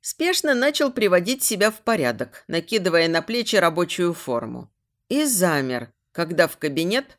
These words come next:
вступила виконтесса Хансворт со своим верным слугой дворецким и незнакомой мне доселе девушкой. Встреча вышла весьма неожиданной.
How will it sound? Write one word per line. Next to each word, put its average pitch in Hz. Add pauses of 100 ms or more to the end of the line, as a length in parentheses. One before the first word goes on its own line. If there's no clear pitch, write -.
вступила 277
виконтесса 233
Хансворт -
со -
своим 190
верным 156
слугой 156
дворецким 202 (180)
и 240
незнакомой 254
мне 226
доселе 185
девушкой. 117 (380)
Встреча 339
вышла 294
весьма 247
неожиданной. 127